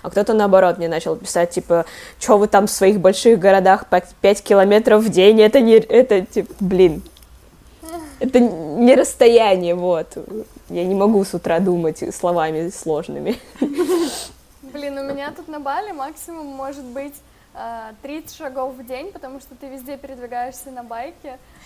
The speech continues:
Speaker 2: И я щас мечтаю об этих пяти километрах в день, хотя бы там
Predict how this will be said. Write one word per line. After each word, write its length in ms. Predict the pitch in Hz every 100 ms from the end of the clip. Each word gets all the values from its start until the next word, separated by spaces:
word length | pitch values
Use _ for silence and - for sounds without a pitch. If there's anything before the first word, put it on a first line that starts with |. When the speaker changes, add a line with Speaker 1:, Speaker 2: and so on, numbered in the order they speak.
| -
Speaker 2:
И 40 |
я 180 | 233 269
щас 180 | 277 262
мечтаю 540 | 269 - 269 262 254
об 120 | 233
этих 220 | 240 208 254
пяти 260 | 269 214 254
километрах 560 | 254 240 233 233 240
в 120 | 247
день, 240 | 240 226 277
хотя 280 | 277 269 240
бы 120 | 240
там 320 | 233 220 240